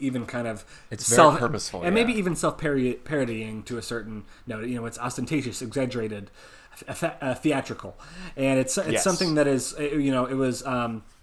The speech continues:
Speaker 1: really kind of, it st-, kind of became a big deal in the sixties with, you know, you started to have directors like, uh, John Waters, and, you know, even today you think about people like RuPaul kind of really em-, and Liberace kind of embody that kind of camp aesthetic.
Speaker 2: Mm-hmm.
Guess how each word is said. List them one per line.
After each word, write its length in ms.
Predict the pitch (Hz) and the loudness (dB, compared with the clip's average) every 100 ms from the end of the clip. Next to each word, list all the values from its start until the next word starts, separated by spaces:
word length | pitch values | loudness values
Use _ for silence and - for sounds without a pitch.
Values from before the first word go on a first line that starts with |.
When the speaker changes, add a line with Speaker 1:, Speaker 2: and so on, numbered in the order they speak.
| _ _ - - - - - - - - - - - - - - - - - - | _ _ -20 -20 -20 -20 -20 -20 -20 -20 -20 -18 -8 -4 -2 -4 -6 -10 -14 -10
Speaker 1:
really 460 | 139 156 196 180 | -2 4 6 6
kind 320 | 165 180 170 | 4 2 2
of, 460 | 151 127 117 - - - - - - - - | 2 0 -2 -8 -14 -18 -20 -20 -8 -8 -6
it 260 | 160 143 127 | -6 -6 -6
st-, 320 | - 175 139 | -4 -6 -6
kind 180 | 165 156 | -2 -2
of 180 | 127 131 | -2 -2
became 280 | - 170 | 0 2
a 40 | 147 | 4
big 220 | 147 139 | 2 4
deal 220 | 135 135 | 4 4
in 60 | 127 | 4
the 60 | |
sixties 640 | 120 180 - 151 135 127 135 | 2 -2 0 2 2 2 -2
with, 380 | 123 123 117 - | 0 0 -2 -10
you 160 | 147 131 | -4 -2
know, 80 | 123 | 0
you 120 | 117 | -2
started 220 | - 117 | -2 -2
to 60 | 120 | -2
have 120 | 117 | -2
directors 420 | 123 120 131 110 | -2 -2 -2 -4
like, 240 | 110 104 113 | -4 -6 -6
uh, 160 | 107 - - - - - - | -8 -10 -16 -20 -20 -20 -8
John 300 | 123 107 117 | -4 -2 4
Waters, 760 | 147 151 135 139 139 131 - | 8 8 8 6 6 4 -2
and, 500 | - 127 117 113 110 - - - - | -6 -6 -4 -6 -6 -10 -20 -20 -6
you 120 | 120 | -4
know, 140 | 120 151 | -2 2
even 220 | 165 139 | 2 2
today 300 | 135 131 123 | 2 2 2
you 120 | 113 | 0
think 160 | 127 110 | -4 -4
about 200 | 113 107 | -6 -6
people 180 | 113 | -6
like 140 | 110 101 | -6 -4
RuPaul 500 | 120 117 131 110 104 | -4 -2 -2 -2 -4
kind 180 | 120 110 | -8 -6
of 120 | 110 | -2
really 360 | 127 120 113 - | 0 0 -2 -6
em-, 240 | 113 107 143 | -10 -8 -4
and 160 | 131 | -2
Liberace 580 | 131 131 123 110 107 104 | 0 0 0 -2 -4 -8
kind 140 | - 110 | -8 -8
of 100 | 104 | -6
embody 400 | 117 104 104 101 | -6 -6 -8 -8
that 200 | 98 - | -10 -10
kind 160 | 110 | -12
of 100 | 98 | -14
camp 240 | - 101 98 | -12 -12 -12
aesthetic. 440 | - 104 101 98 | -10 -10 -8 -8
Speaker 2:
Mm-hmm. 400 | 123 104 110 107 | -6 -4 -4 -6